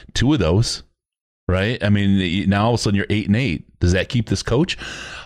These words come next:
Um, that's where I think the real, like, people are, like, saying, "Fire him now." I don't think that's the right thing to do. I just don't.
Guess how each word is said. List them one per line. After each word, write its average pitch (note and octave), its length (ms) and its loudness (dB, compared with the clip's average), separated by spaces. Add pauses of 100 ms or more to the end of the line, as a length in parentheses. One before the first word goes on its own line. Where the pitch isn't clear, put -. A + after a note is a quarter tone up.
(120)
Um, G2 600 2 (160)
that's A#2+ 400 0
where F#3 220 2
I G2+ 120 2
think G#2 240 0
the G2 120 0
real, A#2 540 2 (200)
like, G#2+ 120 -2
people G3+ 240 2
are, D#3+ 60 2
like, A2 160 0
saying, G#2 220 0
"Fire G#2 300 0
him G2 180 4
now." F#2+ 420 0 (520)
I G#2+ 120 0
don't D3+ 120 0
think D3+ 140 0
that's B2 180 -2
the G#2 80 0
right F2+ 160 0
thing F#2 140 4
to E2+ 60 2
do. D2+ 260 0
I F#2 80 0
just A2 180 0
don't. C2+ 220 -2